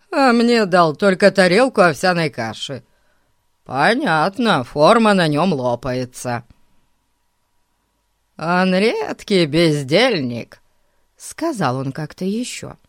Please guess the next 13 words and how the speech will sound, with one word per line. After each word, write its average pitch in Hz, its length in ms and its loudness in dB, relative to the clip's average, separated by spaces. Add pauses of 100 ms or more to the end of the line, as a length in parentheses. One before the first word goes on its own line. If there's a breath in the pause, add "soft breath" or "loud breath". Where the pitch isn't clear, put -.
(1200)
«Вроде 135 720 -2
у 151 100 0
него 143 500 -2
каждый 165 600 2
день 180 340 -2
дежурство, 123 960 -6 (400)
а 320 380 -4
он, 285 560 -2
знай 208 500 -2
себе, 165 440 0
храпит 247 1000 2
до 160 240 6
ужина». 123 760 -4